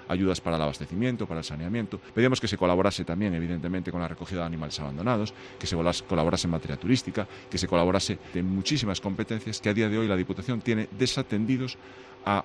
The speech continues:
buena parte de los ayuntamientos. Y a todo esto que acabo de decir, el pesoe y el B N G dijeron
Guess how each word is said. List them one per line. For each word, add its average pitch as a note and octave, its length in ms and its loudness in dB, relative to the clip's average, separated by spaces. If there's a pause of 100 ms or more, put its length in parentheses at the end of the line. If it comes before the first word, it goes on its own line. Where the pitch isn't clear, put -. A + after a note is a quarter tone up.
(120)
buena A#2 280 6
parte A#2 480 0
de G#2+ 100 2
los F#2+ 180 0
ayuntamientos. D#2 680 -4 (280)
Y A2 80 4
a A#2 80 8
todo D#3+ 260 4
esto C3+ 200 0
que G2+ 60 0
acabo C3 260 0
de G#2 80 4
decir, A#2+ 260 0 (300)
el F#2 100 -6
pesoe G2 380 0
y F2 80 0
el E2+ 60 -2
B A2 100 -2
N A#2+ 100 -2
G B2+ 140 -2
dijeron D#3+ 400 -2